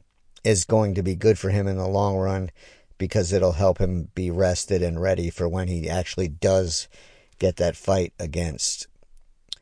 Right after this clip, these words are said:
Kamaru Usman, whenever that will happen. And with that, I'm gonna call it a night.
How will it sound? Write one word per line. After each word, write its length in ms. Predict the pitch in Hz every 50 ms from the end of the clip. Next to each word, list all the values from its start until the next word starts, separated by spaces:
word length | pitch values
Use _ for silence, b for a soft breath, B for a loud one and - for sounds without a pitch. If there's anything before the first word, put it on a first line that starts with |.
| _ _ _ _ _ _
Kamaru 380 | - - 95 95 95 87 82 85
Usman, 400 | 87 - - 90 85 92 98 90
whenever 320 | 85 101 101 98 95 92
that 240 | 95 98 95 - - - - - - - _ _
will 140 | - 98 87
happen. 360 | 87 82 71 57 - 64 - b b b b b b b b b b b b b b b b b b b b _ _ _ _ _ _ _ - - _ - - _ _ _ _ _ _ _ _ _ _ _ _ _ _ _ _ _ _ b b b b b b b b b b b b -
And 640 | - - 73 98 104 104 110 117 117 117 117 113 113
with 280 | 123 120 117 - -
that, 300 | - 104 123 151 156 - - _ - - - - _ - - - - _ _ - - - - - - - - - -
I'm 60 | -
gonna 100 | 90 87
call 280 | - - 104 98 98 98
it 60 | 98
a 80 | 95 95
night. 280 | 98 113 120 127 -